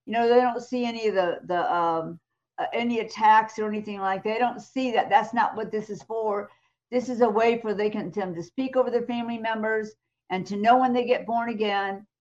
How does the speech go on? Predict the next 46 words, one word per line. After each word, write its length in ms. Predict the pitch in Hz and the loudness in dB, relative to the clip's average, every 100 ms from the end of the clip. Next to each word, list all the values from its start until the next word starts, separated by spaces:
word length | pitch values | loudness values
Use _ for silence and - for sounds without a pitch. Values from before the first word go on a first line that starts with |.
| _ - | _ -2
Any 320 | 254 294 330 | 0 2 2
important 540 | 311 285 269 269 226 214 | 0 -2 2 4 2 0
day 200 | 220 226 | 0 0
in 100 | 214 | 0
their 160 | 202 | -2
life, 360 | 202 226 226 - | 4 8 8 6
let's 240 | 220 214 - | -4 -6 -4
say 240 | 220 208 | 0 0
your 160 | 202 185 | 0 -2
grandchild 600 | 208 214 220 214 214 208 | -4 -6 -6 2 4 4
was 120 | 156 | 0
graduating, 840 | 202 202 202 196 208 220 214 226 | 0 4 4 2 0 0 -2 -4
you 180 | 214 240 | -4 -2
would 180 | 262 214 | -4 -2
be 100 | 220 | -2
able 120 | 208 | 0
to 80 | 190 | -4
see 260 | - 220 226 | -8 -10 -2
that 280 | 214 - - | 0 0 2
from 240 | 240 247 | 0 0
here. 420 | 226 220 233 254 - _ _ - 185 | -6 -8 -6 -6 -8 _ _ -2 4
Um, 240 | 196 196 - | 4 2 0
a 100 | 190 | 2
baby's 400 | 220 240 262 220 | 4 2 2 0
being 300 | 262 254 240 | -2 -2 4
born, 300 | 247 247 226 | 6 6 2
you 120 | 226 | -2
would 120 | 220 | 2
also 340 | 214 240 240 226 | 6 4 4 -2
be 120 | 214 | -2
able 140 | 208 | -2
to 60 | 196 | -4
see 180 | - 214 | -6 -2
that 220 | 202 - | 0 -2
from 180 | 220 220 | -4 -6
this 160 | 208 - | -6 -8
place 320 | - 214 190 | -4 -4 -4
in 120 | 196 | -10
heaven. 420 | 202 214 208 190 | -2 -2 -2 -10
So 420 | - 196 185 180 - _ _ _ - | -6 -2 0 -2 -6 _ _ _ 0
they 180 | 202 196 | 2 2
are, 180 | - - | -2 -4
they, 280 | - - - | 0 0 -2
they're 120 | 190 | -8
kinda 320 | 190 285 294 285 | -2 0 0 0
kept 420 | 254 233 - | 4 2 2